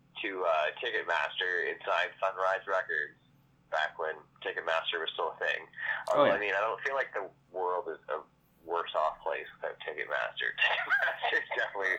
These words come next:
Speaker 2: Uh... Don't
Speaker 1: something
Speaker 2: even
Speaker 1: to
Speaker 2: get me
Speaker 1: work,
Speaker 2: started.
Speaker 1: that is definitely something that needed to go, and no one mourned its loss <laughs> at all.
Speaker 2: Oh, no, it's like, "Oh,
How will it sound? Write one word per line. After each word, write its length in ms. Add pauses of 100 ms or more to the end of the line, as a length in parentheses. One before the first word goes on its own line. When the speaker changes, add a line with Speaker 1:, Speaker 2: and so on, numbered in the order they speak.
Speaker 2:
Uh... 360 (720)
Don't 200
Speaker 1:
something 280
Speaker 2:
even 40
Speaker 1:
to 60
Speaker 2:
get 100
me 120
Speaker 1:
work, 100
Speaker 2:
started. 540
Speaker 1:
that 100
is 140
definitely 420 (100)
something 280
that 120
needed 240
to 160
go, 520
and 80 (120)
no 140
one 140 (100)
mourned 260
its 160
loss 220 (140)
<laughs> 160
at 60 (120)
all. 720 (280)
Speaker 2:
Oh, 180
no, 240
it's 160
like, 320 (180)
"Oh, 480